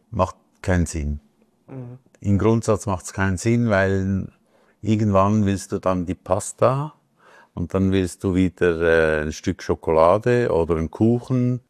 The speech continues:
Speaker 1: Ja.
Speaker 2: Hm, verstehe. Das heißt, was würdest du rückblickend sagen, warum so die vergangenen Versuche dann nicht dauerhaft funktioniert haben, weil's zu strikt war, oder?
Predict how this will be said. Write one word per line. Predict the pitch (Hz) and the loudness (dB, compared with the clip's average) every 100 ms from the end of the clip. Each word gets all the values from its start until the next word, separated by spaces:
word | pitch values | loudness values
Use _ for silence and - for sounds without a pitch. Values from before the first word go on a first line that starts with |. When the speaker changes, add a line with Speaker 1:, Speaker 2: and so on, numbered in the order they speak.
| _ | _
Speaker 1:
Ja. | 90 78 73 - _ _ _ _ | -6 -6 -6 -12 _ _ _ _
Speaker 2:
Hm, | 143 135 120 107 - | -2 0 0 -4 -6
verstehe. | 117 - 120 110 - - - - _ _ _ | -6 0 2 2 -2 -16 -20 -20 _ _ _
Das | 131 - | -2 0
heißt, | 117 90 151 165 - - 50 | 2 4 4 2 -6 -10 -10
was | - 113 123 | -2 -2 2
würdest | 143 175 165 | 2 2 2
du | 131 | 2
rückblickend | 131 170 - 175 170 160 | 2 2 0 0 0 -2
sagen, | - 107 107 143 139 | 0 2 2 2 2
warum | 117 127 160 | 4 4 2
so | 160 139 | 2 2
die | 123 127 | 2 -2
vergangenen | - 113 101 90 147 190 170 160 | 0 0 2 0 2 2 2 2
Versuche | 143 123 151 170 165 160 151 147 139 123 | 0 0 0 -2 2 4 6 6 4 2
dann | 127 117 127 | -2 0 2
nicht | 123 - - | 0 -2 -2
dauerhaft | - 101 196 190 - | 0 2 2 0 -2
funktioniert | 196 180 170 160 202 214 | -2 0 -2 0 -2 0
haben, | 160 190 277 247 147 | 0 0 -2 -4 0
weil's | 113 - | -2 -2
zu | 127 | -8
strikt | - - 151 - - - | -6 -4 -2 -2 -6 0
war, | - 71 95 | 2 4 4
oder? | 131 120 120 123 131 | 4 4 2 0 -4